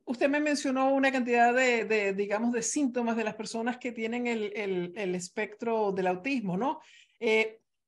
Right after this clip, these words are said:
pero cuando usted se pone a ahondar también, este, a-, afecta lo que es el, el, la alimentación de las personas que están comiendo, no solo el, el, el niño, pero los padres,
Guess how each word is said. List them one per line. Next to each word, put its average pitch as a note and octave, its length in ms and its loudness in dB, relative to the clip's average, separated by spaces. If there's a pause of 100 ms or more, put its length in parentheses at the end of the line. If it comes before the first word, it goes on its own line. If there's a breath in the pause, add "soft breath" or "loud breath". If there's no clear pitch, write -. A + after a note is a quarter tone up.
(800)
pero B3 460 2 (200)
cuando A#3+ 340 4
usted C4 240 0
se D4 120 -2
pone C#4+ 220 4
a C4+ 160 2
ahondar A#3+ 400 4
también, C4+ 540 0
este, B3 420 -2
a-, A3+ 220 2
afecta A#3 600 -2
lo C4 300 2
que A3 400 2
es - 360 -4
el, G#3 540 0
el, G#3 420 -2
la G3+ 80 6
alimentación G3+ 720 -2
de D4 80 4
las G#3+ 100 2
personas A3+ 480 -4
que D4 100 -6
están A#3+ 220 -2
comiendo, B3+ 300 -2
no A3+ 100 0
solo B3+ 220 0
el, C#4 200 -2
el, A3 320 -2
el G3+ 200 -2
niño, C4 640 0 (100)
pero A3 180 0
los G#3 160 0
padres, B3+ 760 0